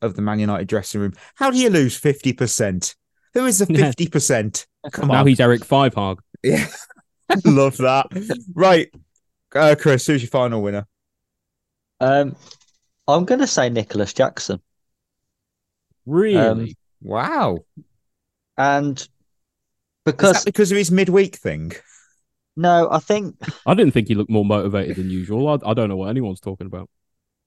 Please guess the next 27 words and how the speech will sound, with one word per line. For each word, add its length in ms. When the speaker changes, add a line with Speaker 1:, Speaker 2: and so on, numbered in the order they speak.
Speaker 3:
The 80
thing 320
is 180
with 100
Jackson, 560
he 380
is 160
quite 360
a 120
clumsy 720
footballer. 600
Um, 420
and 180
there 100
was, 580
there 100
was 160
one 440
moment 440
w-, 220
um, 540
when 160
we 80
had 200
the 80
counter 380
attack 560